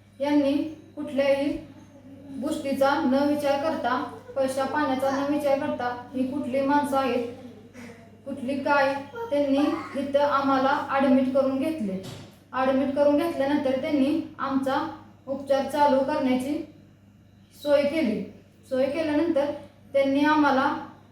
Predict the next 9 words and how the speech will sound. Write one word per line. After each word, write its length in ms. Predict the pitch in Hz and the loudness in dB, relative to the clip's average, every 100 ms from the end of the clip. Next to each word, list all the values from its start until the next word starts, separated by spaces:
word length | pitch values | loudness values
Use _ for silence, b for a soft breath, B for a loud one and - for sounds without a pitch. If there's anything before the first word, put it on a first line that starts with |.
| - - 277 | -20 -12 -8
त्यांच्या 520 | 277 269 277 285 320 - - - - - | -4 0 2 2 -2 -8 -16 -20 -20 -6
प्रकारे 720 | 269 269 311 302 226 - - 214 | -2 0 2 2 2 -2 -10 -10
जी 80 | 240 | -8
काही 360 | 277 277 302 302 | -2 0 2 0
चांगली 360 | 339 330 311 | 0 0 0
गो-, 460 | 262 285 - - - | 2 2 0 -4 -6
चांगले 320 | 294 294 294 | -2 0 0
उपचार 380 | 330 - 294 294 | -2 -2 -2 0
होतील, 500 | 320 330 214 - | 0 -2 -2 -6